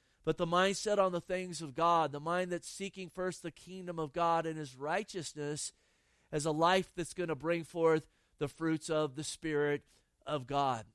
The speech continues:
It's very practical, very instructional for us. You know what? I pray that it just makes a great impact on us this morning as we look at these first eight verses here in Romans chapter eight. So let's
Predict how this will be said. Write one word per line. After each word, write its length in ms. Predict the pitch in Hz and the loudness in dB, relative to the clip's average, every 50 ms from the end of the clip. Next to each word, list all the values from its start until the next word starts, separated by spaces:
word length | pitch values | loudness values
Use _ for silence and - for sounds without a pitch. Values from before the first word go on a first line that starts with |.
| _ _ | _ _
It's 180 | - 147 139 123 | -10 -10 -10 -6
very 240 | 135 170 185 180 170 | -2 0 0 0 0
practical, 840 | - - - 175 165 160 165 175 - - 175 151 - 139 135 131 123 | -2 -6 -2 4 6 8 8 6 4 0 -10 -10 -6 -4 -4 -4 -4
very 300 | 117 147 151 156 160 160 | -2 -2 0 0 0 -2
instructional 720 | 151 135 - - - 160 160 165 - - - 165 156 151 | -4 -6 -10 -8 -4 -4 -4 -4 -4 -8 -10 -8 -8 -8
for 340 | - - 147 139 139 143 139 | -8 -8 -6 -2 0 2 2
us. 220 | 139 135 - - - _ _ _ _ _ _ _ | 2 0 -4 -8 -14 _ _ _ _ _ _ _
You 120 | - 151 147 | -4 0 2
know 120 | 151 151 | 4 4
what? 160 | 147 143 139 135 | 4 4 2 2
I 100 | 143 143 | -2 -4
pray 360 | 135 - - - 165 160 160 | -4 -6 -4 -2 -2 -2 0
that 160 | 151 151 147 | 0 0 -2
it 80 | 139 123 | -2 -4
just 220 | 139 151 - - | -10 -12 -10 -8
makes 220 | 160 156 147 - - | -6 -6 -6 -8 -10
a 40 | 143 | -10
great 280 | 117 139 147 147 139 - | -6 -4 -4 -4 -4 -6
impact 560 | 151 151 151 - - 165 160 147 143 - - | -8 -8 -8 -6 2 4 6 6 6 4 0
on 180 | 143 143 143 | -4 -4 -4
us 140 | 139 135 - | -4 -6 -6
this 180 | - 131 - - | -8 -10 -10 -8
morning 440 | 143 139 143 143 139 139 139 127 - _ _ _ _ _ _ | -6 -4 -4 -2 -4 -4 -6 -8 -12 _ _ _ _ _ _
as 160 | - 131 127 131 | 0 0 0 0
we 100 | 143 143 | 0 2
look 160 | 151 147 147 | 2 2 2
at 80 | 151 | 2
these 140 | 151 147 135 | 0 0 -2
first 340 | - - 160 151 143 - - | 0 2 2 2 2 2 -2
eight 220 | - 151 147 - 123 | -4 -4 -4 -4 -2
verses 420 | 143 143 143 139 - 151 135 - | -2 0 0 -2 -4 -6 -8 -6
here 360 | - 151 139 135 135 131 120 - _ _ _ _ _ _ _ _ _ _ _ _ - - | -2 0 2 2 2 0 -2 -4 _ _ _ _ _ _ _ _ _ _ _ _ -6 -4
in 100 | 143 139 | -2 2
Romans 320 | 143 151 147 147 147 135 | 4 2 2 2 0 -6
chapter 460 | - - 156 139 135 - - 123 120 | 0 4 4 4 4 4 0 -4 -4
eight. 160 | 123 120 113 - | -4 -4 -4 -4
So 140 | - 147 | -4 -2
let's 280 | 143 170 202 196 - - | 0 2 0 0 -2 -8